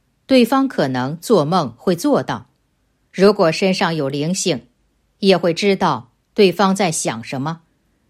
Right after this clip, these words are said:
这可能只是别人的一些意念，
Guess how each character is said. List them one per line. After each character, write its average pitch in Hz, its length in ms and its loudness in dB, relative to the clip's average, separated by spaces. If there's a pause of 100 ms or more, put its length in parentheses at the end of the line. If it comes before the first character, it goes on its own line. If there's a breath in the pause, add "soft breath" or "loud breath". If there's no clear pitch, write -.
(120)
这 294 180 4
可 156 220 -2
能 131 340 -4 (320)
只 196 160 2
是 190 160 0
别 170 220 0
人 160 240 0
的 127 260 -4 (160)
一 190 160 0
些 180 220 0
意 220 260 -2
念， 143 240 -8